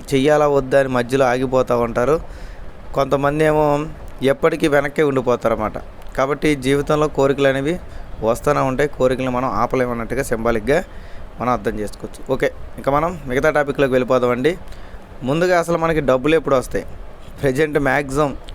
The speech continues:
నైంటీ నైన్ పర్సెంట్ అడిగే క్వశ్చన్ అయితే ఇది. నాకు కూడా ఇదే క్వశ్చన్ ఉంది.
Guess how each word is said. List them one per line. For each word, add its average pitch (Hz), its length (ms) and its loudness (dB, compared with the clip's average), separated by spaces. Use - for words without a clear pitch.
నైంటీ 135 280 2
నైన్ 143 260 0
పర్సెంట్ 139 380 -2
అడిగే 131 420 4
క్వశ్చన్ 127 420 -4
అయితే 131 180 0
ఇది. 147 300 -2
నాకు 123 280 0
కూడా 139 280 2
ఇదే 131 160 0
క్వశ్చన్ 131 320 -4
ఉంది. 117 200 -4